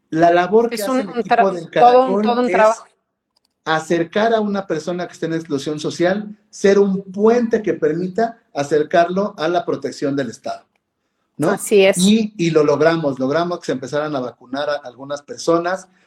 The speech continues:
Speaker 1: otras ya que íbamos por ellas nos decían que no,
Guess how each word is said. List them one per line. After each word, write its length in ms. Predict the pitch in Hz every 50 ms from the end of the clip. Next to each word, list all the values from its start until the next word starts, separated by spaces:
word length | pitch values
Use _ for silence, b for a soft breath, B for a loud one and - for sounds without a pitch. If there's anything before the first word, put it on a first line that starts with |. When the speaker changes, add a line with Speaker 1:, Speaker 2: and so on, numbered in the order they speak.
| -
Speaker 1:
otras 400 | - 165 185 185 202 196 185 185 -
ya 200 | 135 180 185 185
que 80 | 185 185
íbamos 280 | 185 180 175 165 160
por 160 | 156 151 147
ellas 200 | 156 160 165 160
nos 120 | 156 143 131
decían 280 | 131 127 143 147 156
que 140 | 151 - 143
no, 420 | 131 139 156 170 202 - - _